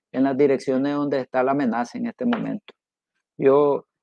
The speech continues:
este, concluyo con esto, compañeros, me agrada mucho haber,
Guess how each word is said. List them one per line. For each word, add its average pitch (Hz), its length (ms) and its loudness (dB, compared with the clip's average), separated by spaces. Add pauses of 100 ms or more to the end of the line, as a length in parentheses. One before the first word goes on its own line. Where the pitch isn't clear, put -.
(120)
este, 123 580 4
concluyo 131 500 0
con 131 200 0
esto, 135 260 -4
compañeros, 120 540 -2
me 131 100 -2
agrada 113 360 -2
mucho 127 360 -2
haber, 117 180 -6